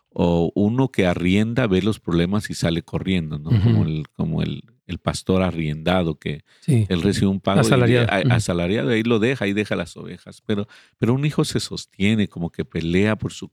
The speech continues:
Speaker 1: casa,
Speaker 2: Sí.
Speaker 1: ora por su
Speaker 2: Bien
Speaker 1: casa,
Speaker 2: hecho.
Speaker 1: en ayuno, en oración. Y sí puede, claro, puede hablar con el pastor
Speaker 2: Sí.
Speaker 1: y como ella dice, ¿qué tal si le hablo? Háblele en amor
Speaker 2: Sí.
Speaker 1: y con respeto y dice, "Pastor, ¿qué pasa?".
Speaker 2: Sí.
Speaker 1: ¿Verdad? O sea que podría,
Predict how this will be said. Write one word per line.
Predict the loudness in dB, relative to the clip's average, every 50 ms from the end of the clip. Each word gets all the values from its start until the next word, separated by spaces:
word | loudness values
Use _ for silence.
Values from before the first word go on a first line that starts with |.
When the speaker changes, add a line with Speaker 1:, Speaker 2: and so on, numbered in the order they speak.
| _
Speaker 1:
casa, | -8 -6 -4 -4 -4 -4 -6 -6 -4 0
Speaker 2:
Sí. | 2 4
Speaker 1:
ora | 6 6 4 2 0 -4
por | -8 -12
su | -12 -14 -18 -6 _
Speaker 2:
Bien | 0 2 4 4 4
Speaker 1:
casa, | 2 0
Speaker 2:
hecho. | -2 -8 -12 -20 _ _ -6
Speaker 1:
en | -2 -2
ayuno, | 0 0 0 0 2 2 4 4 2
en | 2 2
oración. | 0 -2 -2 -4 -6 -8 -6 -2 0 2 2 2 2 0 -4 -8 -14 _ _ _ -2
Y | 0 0 0 -2 _ -6
sí | -4 -2 0 0 -2
puede, | -2 0 0 2 2 2 0 -4 -4
claro, | -4 -2 0 0 0 0 -2
puede | 0 0 2 2 2 2
hablar | 2 2 0 0 -2 -4
con | -8 -6 -6
el | -6 -6 -6
pastor | -6 -6 -8 -6 _ -4 -2 2 2
Speaker 2:
Sí. | 2
Speaker 1:
y | 2 0
como | -2 -2 0 0
ella | 2 2 0
dice, | 0 -2 -2 -2 -2 -2 -2 -4 -10 -20 _ _ _ _ _
¿qué | -2 0
tal | 0 0 0
si | 0 0 2
le | 4 4
hablo? | 2 2 2 0 0 0 0
Háblele | 0 0 2 2 2 2 2 0
en | 0 -2
amor | -2 0 0 2 4 4
Speaker 2:
Sí. | 4
Speaker 1:
y | 2
con | 0 -2 -4 -4
respeto | -4 -8 -8 -6 -4 -4 -4 -2 -2 -6
y |
dice, | -6 -8 -10 -14
"Pastor, | -14 -10 -8 -8 -8
¿qué | -8 -12 -20
pasa?". | -20 -18 -18 -16 -16 -18 -20 -20 -20 _ _ _ _ _ _
Speaker 2:
Sí. | -4 0 2 2
Speaker 1:
¿Verdad? | 4 2 2 0 0 0 -2 -4
O | -6 -4 -2
sea | -2 0 0 -2
que | -2 -2 -2 -2 -2 -4 _ _ _ _ _ _ _
podría, | 0 0 2 2 2 2 2 2 0 0 -2 -4